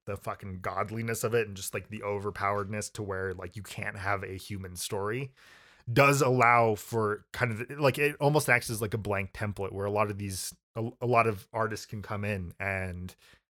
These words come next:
tell whatever story they want to, right? Because they're not restricted by,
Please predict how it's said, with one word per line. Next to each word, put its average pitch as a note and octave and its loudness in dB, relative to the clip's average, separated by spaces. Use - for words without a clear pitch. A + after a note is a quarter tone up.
tell B2+ 4
whatever A2+ 0
story G#2+ 0
they G2 -2
want G2 -4
to, - -14
right? G2+ -2
Because A#2+ 2
they're B2 2
not B2 2
restricted G#2 -6
by, F#2+ -6